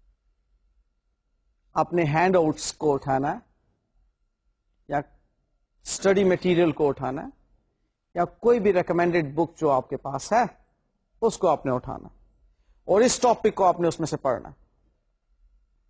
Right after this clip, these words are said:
تاکہ next lecture میں جب میں آؤں تو آپ نے اس ٹاپک کو کچھ حد تک ضرور دیکھا ہو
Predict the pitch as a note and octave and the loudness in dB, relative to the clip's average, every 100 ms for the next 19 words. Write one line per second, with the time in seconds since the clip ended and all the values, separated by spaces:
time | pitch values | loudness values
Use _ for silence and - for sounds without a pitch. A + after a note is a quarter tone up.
0 | _ _ _ _ _ _ - D3 E3 D3 | _ _ _ _ _ _ -4 -2 2 2
1 | F#3 - F3+ - F3 E3 D#3+ C#3+ D3+ D3 | 2 2 0 2 0 2 0 0 2 4
2 | F#3+ F3+ - _ _ _ _ _ _ _ | 4 2 -4 _ _ _ _ _ _ _
3 | _ _ - D3 - - _ D#3 F3+ G3 | _ _ -2 -2 -2 -8 _ 2 4 2
4 | - D#3+ D#3+ D3 - F3 - F3 D#3 D#3 | 0 0 0 0 -2 -4 -2 -2 -2 -4
5 | C#3 - D3 - C#4+ - - - G3+ - | -8 -2 -2 -2 -6 -4 -8 -4 -6 -4
6 | - - D3+ E3+ G3+ E3+ F#3 - G#3 A3 | -4 -4 0 4 4 4 0 2 2 2